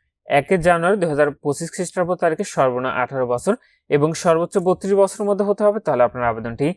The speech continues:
করতে পারবেন। এবং বিবাহিত মহিলা প্রার্থীদের ক্ষেত্রে স্বামীর স্থায়ী ঠিকানা আপনাদের উল্লেখ করতে হবে। তো নিয়োগ সংক্রান্ত কোনো তথ্য আপনার জানার থাকলে অবশ্যই কমেন্ট করে জানাবেন, জানিয়ে দেওয়ার চেষ্টা করব। আর আপনি যদি নিজে আবেদন করতে চান, সেক্ষেত্রে নিয়োগ বিজ্ঞপ্তি এবং আবেদনের লিঙ্কটি পেতে অবশ্যই কমেন্ট করবেন, আপনাদেরকে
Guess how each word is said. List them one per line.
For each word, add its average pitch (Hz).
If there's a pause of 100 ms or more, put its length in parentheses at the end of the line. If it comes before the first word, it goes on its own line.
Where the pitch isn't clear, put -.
(400)
করতে 160
পারবেন। 110
এবং 147
বিবাহিত 165 (100)
মহিলা 180
প্রার্থীদের 196
ক্ষেত্রে 214
স্বামীর 151 (120)
স্থায়ী 139
ঠিকানা 127
আপনাদের 123
উল্লেখ 117 (560)
করতে 143
হবে। 110 (280)
তো - (100)
নিয়োগ 202
সংক্রান্ত 226
কোনো 240 (100)
তথ্য 208
আপনার 202
জানার 180
থাকলে 202 (160)
অবশ্যই 147
কমেন্ট 180
করে 180
জানাবেন, 170 (100)
জানিয়ে 117
দেওয়ার 131 (380)
চেষ্টা 156
করব। 107 (280)
আর 131
আপনি 147
যদি 175
নিজে 180
আবেদন 180 (100)
করতে 208
চান, 240
সেক্ষেত্রে 196
নিয়োগ 175
বিজ্ঞপ্তি 170
এবং 185
আবেদনের 151
লিঙ্কটি 143 (100)
পেতে 175 (420)
অবশ্যই 151
কমেন্ট 185
করবেন, 208
আপনাদেরকে 147